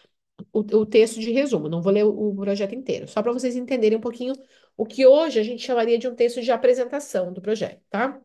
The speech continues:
A maioria dos editais chama apresentação. O projeto Memórias do Brasil pela Sanfona propõe, a partir do resultado de uma pesquisa sobre a história da música brasileira, relacionada com a chegada no, da sanfona no Brasil,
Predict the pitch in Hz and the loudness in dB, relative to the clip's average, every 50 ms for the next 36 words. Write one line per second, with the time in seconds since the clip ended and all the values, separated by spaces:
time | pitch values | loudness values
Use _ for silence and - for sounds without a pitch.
0 | _ _ 170 165 175 175 175 185 190 185 180 185 190 190 190 - 208 196 202 202 | _ _ -12 -8 -6 -6 -4 -4 -6 -6 -4 -4 -4 -4 -4 -4 -2 -2 -2 -2
1 | - 208 202 202 196 196 208 214 214 214 226 233 - - - _ _ _ _ _ | -4 -8 -8 -6 -6 -6 -6 -6 -6 -6 -8 -10 -10 -18 -18 _ _ _ _ _
2 | _ _ _ _ _ _ _ _ _ _ _ _ _ _ _ _ - 269 - 269 | _ _ _ _ _ _ _ _ _ _ _ _ _ _ _ _ -12 0 4 4
3 | 262 269 311 285 294 269 254 240 240 240 262 294 320 302 - 240 214 220 214 202 | 6 6 4 0 2 0 0 2 2 2 0 0 0 -2 -2 -2 0 0 0 0
4 | 202 190 196 185 185 196 - - 247 254 - - 262 254 262 285 294 285 294 - | 0 -2 -2 -4 -4 -4 -4 -8 -8 -8 -4 -2 0 2 2 0 -2 -4 0 -2
5 | 240 233 - 185 170 165 165 139 - - - 175 175 - 220 226 226 233 - 294 | -2 0 0 -4 -4 -4 -6 -8 -10 -10 -12 -8 -2 0 0 0 0 -2 -4 -4
6 | 320 320 294 277 247 220 214 214 202 180 175 190 196 185 180 - 254 262 - - | -2 0 0 0 0 0 0 0 0 -2 0 -2 -2 -4 -2 -2 -4 -4 -4 -8
7 | - - 247 262 277 294 294 269 - 220 196 190 196 196 - 214 185 170 160 180 | -6 -2 -2 0 0 0 -2 -2 -2 -2 0 0 -2 -2 0 0 2 2 2 0
8 | 175 175 175 175 - - 202 202 208 202 220 233 226 226 240 269 277 302 302 - | -2 -4 -4 -6 -6 -6 -2 -2 -2 0 0 0 4 6 6 6 4 4 -2 -10
9 | _ _ _ _ _ _ 214 214 208 202 202 - 220 202 202 180 185 185 196 196 | _ _ _ _ _ _ -4 -2 -2 -2 -2 -4 -6 -6 -4 -6 -4 -6 -6 -6
10 | - 202 185 175 165 165 170 175 170 170 170 _ 185 175 170 170 - 190 180 180 | -4 -2 -2 0 0 -2 -2 -4 -6 -8 -12 _ -4 -4 -4 -4 -8 -10 -10 -6
11 | - 196 185 175 165 175 175 190 214 247 233 220 254 262 294 285 | -6 -4 -4 -4 -4 -4 -2 -2 -2 -2 -2 -2 -2 -2 -2 -4